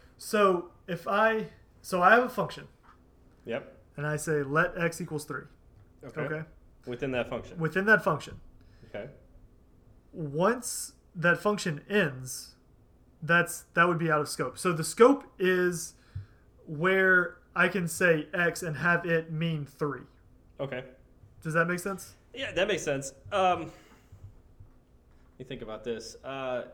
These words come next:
Speaker 2: so I'm thinking even in s-, in C,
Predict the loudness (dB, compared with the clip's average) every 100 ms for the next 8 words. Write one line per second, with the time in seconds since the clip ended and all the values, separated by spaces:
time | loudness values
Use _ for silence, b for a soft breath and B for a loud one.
0 | -18 -8 -4 -2 -4 -6 B B B B
1 | _ -8 -4 -4 -2 -2 -2 -8 -8 -4
2 | -4 -6 -10 -12 -16 _ -16 -8 -4 -4
3 | -6 -10 -8 -6 -4 -4 -6